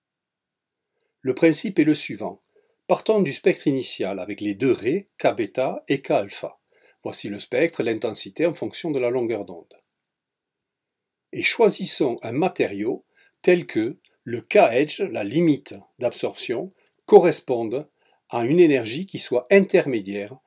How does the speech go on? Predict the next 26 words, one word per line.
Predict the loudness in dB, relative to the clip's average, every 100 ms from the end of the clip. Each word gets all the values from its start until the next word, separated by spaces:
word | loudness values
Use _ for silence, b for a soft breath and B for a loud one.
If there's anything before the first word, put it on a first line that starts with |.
| _ -6
entre | -4 -4 -4 -2
la, | -2
l'énergie | 4 6 6 2 -2
du | -8
K | -4 -2
bêta | -2 0 0 0
et | -4
du | -10 -10
K | -6
alpha, | -6 -6 -2
ou | 0
la | 0
longueur | 0 0 -2 -2
d'onde | -2 -2
du | -6 -8
K | -6 -6
bêta | -8 -6 -6
et | -6
du | -10
K | -10
alpha. | -8 -8 -14 -18 _ b b b -12
Donc | -10 -8
le |
K-edge | -4 0 0 -2
se | -4 -6
situe | -6 -6 -8 -10